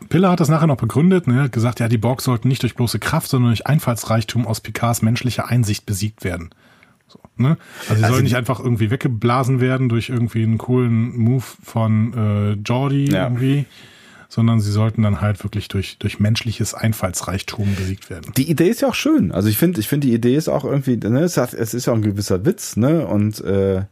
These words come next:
Speaker 2: es ist das erste Mal, dass Shelby dann auch mal kurz lächeln darf in dieser Folge, ähm, im Anschluss, als, ne, der Riker irgendwie erzählt, die sind alle eingeschlafen, so. Ähm, ja, ich find die Idee eigentlich charmant.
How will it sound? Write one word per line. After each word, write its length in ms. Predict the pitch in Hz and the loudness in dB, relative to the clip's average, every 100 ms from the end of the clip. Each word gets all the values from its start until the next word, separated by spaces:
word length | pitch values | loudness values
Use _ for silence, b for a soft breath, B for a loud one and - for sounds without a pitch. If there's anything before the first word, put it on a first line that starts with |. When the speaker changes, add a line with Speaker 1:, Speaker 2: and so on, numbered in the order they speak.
| b b b | b b b
Speaker 2:
es 120 | - | -10
ist 140 | 98 98 | -8 -4
das 20 | |
erste 260 | 104 117 110 | -2 0 2
Mal, 140 | 101 | 2
dass 180 | 98 - | 0 -2
Shelby 300 | 120 123 120 | 0 2 2
dann 160 | 104 | 2
auch 140 | 78 95 | 0 0
mal 100 | 92 | -2
kurz 240 | - 85 | -2 -2
lächeln 320 | 113 160 175 | 0 2 2
darf 280 | 143 131 131 | 2 0 0
in 60 | 107 | -2
dieser 220 | 117 117 | 0 0
Folge, 680 | - 110 107 104 101 104 - - 87 | 0 0 2 2 2 0 -4 -10 -2
ähm, 640 | 101 98 98 95 95 101 _ _ _ - - - - - - | 0 2 2 2 0 -4 _ _ _ -18 -14 -12 -12 -10 -4
im 140 | 98 | 0
Anschluss, 340 | 82 98 104 95 | 2 2 0 0
als, 380 | 85 95 - 101 | 0 0 -4 0
ne, 180 | 104 | 0
der 260 | 110 - 90 | 0 -2 0
Riker 280 | 92 101 92 | 0 2 0
irgendwie 180 | 92 90 | 0 0
erzählt, 320 | 82 95 92 | 0 0 0
die 60 | |
sind 120 | 90 92 | -2 0
alle 160 | 80 | 0
eingeschlafen, 840 | 76 131 147 113 101 104 101 98 - | 2 0 0 0 0 0 0 -2 -2
so. 320 | - 98 95 98 B B B B _ | -4 -2 0 -2 B B B B _
Ähm, 560 | 101 95 92 92 90 92 _ _ _ _ _ _ _ _ - - | 2 4 4 2 2 -2 _ _ _ _ _ _ _ _ -20 -12
ja, 400 | 160 160 170 143 - _ _ _ - 98 104 | -8 -2 0 0 -4 _ _ _ -8 -8 -6
ich 140 | 127 | -4
find 160 | 151 180 | -2 0
die 80 | 151 | 0
Idee 400 | 107 123 180 - | 2 4 4 2
eigentlich 280 | 120 139 | 0 0
charmant. 520 | - 110 120 107 - | -2 0 0 0 -4